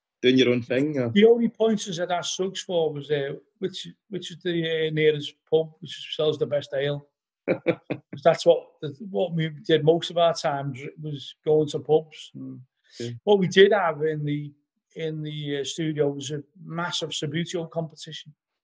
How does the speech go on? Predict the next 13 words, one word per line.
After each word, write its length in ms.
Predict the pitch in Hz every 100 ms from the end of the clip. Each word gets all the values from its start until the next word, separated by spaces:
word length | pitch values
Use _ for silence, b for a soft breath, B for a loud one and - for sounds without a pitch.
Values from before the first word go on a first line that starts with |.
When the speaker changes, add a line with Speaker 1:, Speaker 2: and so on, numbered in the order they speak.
| _ -
Speaker 1:
Right. 300 | 131 156 117 _ _
Speaker 2:
And 80 | - 185
that 180 | 190
was 180 | 180 -
taken 340 | 196 190 151 151
more 280 | 151 165 160
seriously 640 | - 156 165 170 175 135 123
than, 340 | 131 131 127 - _ _ _ -
than 240 | 143 143 143
anything, 440 | 147 160 175 180 180
really, 320 | 147 139 131
you 80 | 151
know. 200 | 156